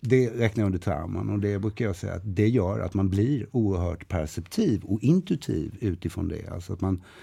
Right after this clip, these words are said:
lär sig hur andra människor funkar, hur de är och alltihopa där.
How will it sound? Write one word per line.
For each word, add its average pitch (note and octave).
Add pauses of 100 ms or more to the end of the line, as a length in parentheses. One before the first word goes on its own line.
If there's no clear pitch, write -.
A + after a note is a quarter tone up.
(120)
lär A2
sig G#2
hur G#2+
andra G#2+
människor G#2
funkar, F#2
hur G2
de G2
är F2
och F2+
alltihopa D#2
där. C2+